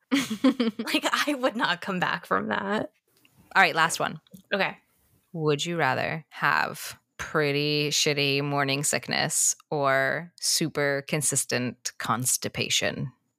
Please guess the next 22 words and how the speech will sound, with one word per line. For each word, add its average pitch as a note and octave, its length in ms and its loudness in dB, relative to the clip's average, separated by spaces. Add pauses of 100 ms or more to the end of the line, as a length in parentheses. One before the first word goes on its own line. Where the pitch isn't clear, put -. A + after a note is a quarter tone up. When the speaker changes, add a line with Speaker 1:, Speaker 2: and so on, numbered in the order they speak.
(160)
Speaker 1:
as D3 180 0
a C#3+ 60 0
pregnant C3+ 400 -4
person? C3 320 0
Do B2+ 80 -6
you C#3 80 0
remember C3 280 0
those C#3+ 220 0
stages? D3+ 640 0 (160)
Which D3+ 400 -2
one C3 180 0
would C3 180 -2
you A#2+ 80 -2
rather? A2+ 420 0 (180)
Speaker 2:
Hmm. F3 300 2 (280)
Well, F3 640 0 (320)
<laughs> - 400 0
this G3+ 260 4
is A3+ 160 0
a B3 60 4
pickle F3 720 -2 (240)
because F3+ 1300 2